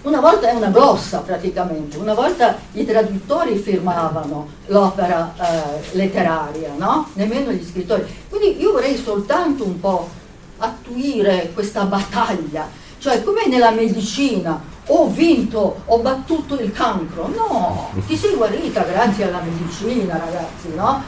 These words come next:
Non è che l'hai battuto con la forza della voglia, no? No, no. Questo è la stessa cosa vorrei parlare per, per la lingua, che poi è come un cavallo pazzo, come dice, eh, Karen Bliss. Lo cavallo pazzo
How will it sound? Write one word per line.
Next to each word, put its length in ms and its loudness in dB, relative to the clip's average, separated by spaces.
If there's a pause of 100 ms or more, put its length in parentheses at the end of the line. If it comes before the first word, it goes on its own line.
(120)
Non 140 -2
è 160 8
che 80 2
l'hai 180 2
battuto 640 -4
con 160 -6
la 180 -6
forza 360 -4
della 200 -2
voglia, 500 -2
no? 220 0 (300)
No, 420 4 (540)
no. 200 -2 (220)
Questo 240 -2
è 40 0
la 100 2
stessa 300 -4
cosa 240 -2
vorrei 180 -2
parlare 240 -2
per, 100 -2 (240)
per 100 -8
la 120 2
lingua, 420 -2 (140)
che 140 -4
poi 200 0
è 80 -2
come 140 -4
un 180 -2
cavallo 320 2
pazzo, 440 -2
come 200 -6
dice, 320 -10
eh, 160 -8
Karen 240 -4
Bliss. 380 -10 (1000)
Lo 180 -4 (160)
cavallo 420 6
pazzo 460 2